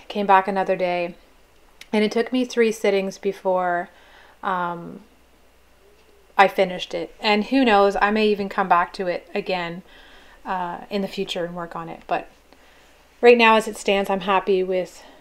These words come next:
how it finished.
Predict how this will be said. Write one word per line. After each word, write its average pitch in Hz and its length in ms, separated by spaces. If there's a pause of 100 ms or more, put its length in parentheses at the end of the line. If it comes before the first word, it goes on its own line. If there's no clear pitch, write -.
(180)
how 180 600 (920)
it 185 160
finished. 160 500